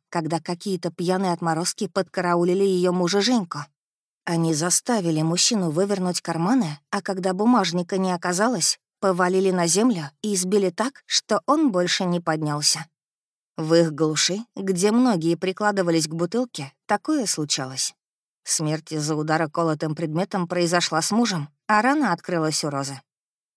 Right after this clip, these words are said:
Когда женщина сидела в катафалке и отогревала замерзшие пальцы своего мужчины,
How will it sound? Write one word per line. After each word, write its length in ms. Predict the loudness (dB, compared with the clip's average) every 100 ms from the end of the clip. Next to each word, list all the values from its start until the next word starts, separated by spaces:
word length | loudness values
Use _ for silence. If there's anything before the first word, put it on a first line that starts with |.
| _ _
Когда 340 | -4 -2 -2
женщина 480 | 0 0 0 -2 -2
сидела 360 | -2 -2 0 -2
в 60 | -4
катафалке 680 | -8 -4 -4 -4 -6 -10 -8
и 80 | -4
отогревала 640 | -2 -2 -2 0 0 2 0
замерзшие 580 | 0 0 -2 -2 -2
пальцы 360 | -2 -2 0 -2
своего 380 | -2 -2 0 0
мужчины, 540 | 2 0 0 -2 -6